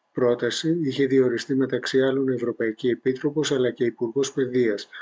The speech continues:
Μήπως τελικά υπάρχει προσπάθεια υποβάθμισης της γλώσσας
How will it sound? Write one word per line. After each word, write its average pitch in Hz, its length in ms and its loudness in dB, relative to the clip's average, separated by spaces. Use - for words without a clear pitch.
Μήπως 151 240 0
τελικά 151 340 2
υπάρχει 135 520 -2
προσπάθεια 135 640 0
υποβάθμισης 131 720 -2
της 123 280 -4
γλώσσας 135 460 0